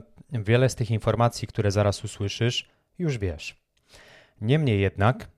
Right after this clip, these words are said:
chciałbym je wypowiedzieć na głos, żeby na pewno wybrzmiały.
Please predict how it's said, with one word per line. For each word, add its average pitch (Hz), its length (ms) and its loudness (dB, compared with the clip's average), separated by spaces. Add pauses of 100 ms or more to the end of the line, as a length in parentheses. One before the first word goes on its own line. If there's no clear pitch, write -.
(240)
chciałbym 139 400 4
je 131 80 8
wypowiedzieć 120 520 2
na 101 140 2
głos, 120 220 0
żeby 113 580 2 (100)
na 110 140 -2
pewno 110 280 -2
wybrzmiały. 101 640 -4